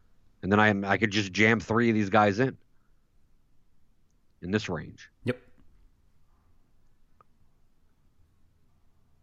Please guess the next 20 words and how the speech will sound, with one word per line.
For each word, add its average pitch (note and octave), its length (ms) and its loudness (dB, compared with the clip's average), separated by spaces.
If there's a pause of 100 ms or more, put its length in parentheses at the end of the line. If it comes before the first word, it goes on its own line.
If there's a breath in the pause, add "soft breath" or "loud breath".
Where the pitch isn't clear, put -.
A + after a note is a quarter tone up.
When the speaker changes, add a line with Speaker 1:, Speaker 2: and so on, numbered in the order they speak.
(280)
Speaker 1:
But A#2+ 100 4
after E3 180 4
this C#3+ 160 2
top C#3+ 260 0
range, F2+ 260 -2
it F2+ 120 -10
really A2+ 260 0
drops F2 340 -4
off. E2+ 300 -10
I D#2 60 -18
mean, D2+ 240 -14
to - 80 -18
dro-, G2+ 160 -4
it F#2 180 -8
drops G#2 280 0
off F2+ 200 -4
to, - 80 -10
like, D#2 220 -8
nothing. E2 340 -12 (1900 soft breath)
Speaker 2:
Uh, A2+ 580 -8